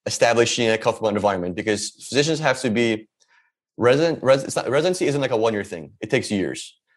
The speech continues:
So they're going to be, their next four years of their life or three years of their life is going to be all about learning clinicals.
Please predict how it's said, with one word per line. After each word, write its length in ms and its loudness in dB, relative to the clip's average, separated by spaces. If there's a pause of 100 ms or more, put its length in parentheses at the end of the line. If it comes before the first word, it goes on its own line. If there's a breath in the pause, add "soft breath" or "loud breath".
(180)
So 160 2
they're 160 8
going 320 6
to 120 0
be, 320 4
their 140 2
next 300 0
four 200 2
years 220 2
of 80 0
their 80 2
life 280 2
or 80 -6
three 180 -4
years 80 0
of 40 0
their 100 -2
life 220 -2
is 100 -10
going 220 -2
to 120 -8
be 280 -2
all 200 4
about 260 4
learning 400 -6 (420)
clinicals. 480 -4